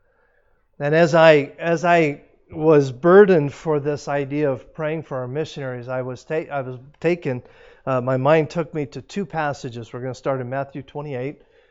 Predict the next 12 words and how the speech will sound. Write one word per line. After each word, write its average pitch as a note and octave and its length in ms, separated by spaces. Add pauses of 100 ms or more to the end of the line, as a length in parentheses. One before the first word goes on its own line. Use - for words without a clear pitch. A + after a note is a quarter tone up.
(140)
with C#3 260
what C#3 220
we E3+ 160
call C#3+ 260
the C3+ 120
Great C3+ 340
Commission. C#3+ 600 (1000)
<clears throat> - 200
And C3+ 600
that C#3+ 180
is, D3+ 240
uh, B2 220